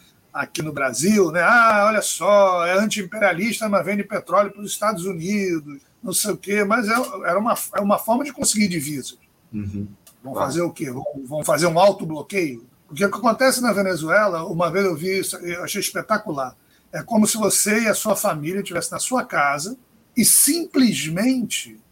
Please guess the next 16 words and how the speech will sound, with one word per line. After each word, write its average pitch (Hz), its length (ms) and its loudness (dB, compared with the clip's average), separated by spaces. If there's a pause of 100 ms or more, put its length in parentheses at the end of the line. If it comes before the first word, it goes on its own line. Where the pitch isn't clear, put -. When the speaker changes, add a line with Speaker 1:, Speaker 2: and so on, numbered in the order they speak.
(120)
Speaker 1:
alguém 175 420 0
fizesse 156 520 -2
um 196 120 -2
muro 247 440 4
em 208 120 2
torno 175 340 -4
da 151 100 -8
sua 151 220 -6
casa, 165 440 -2
não 220 160 0
permitisse 208 500 0
você 190 220 -8
sair 175 300 0
pra 170 120 -6
comprar 160 580 0
alimento, 147 760 -6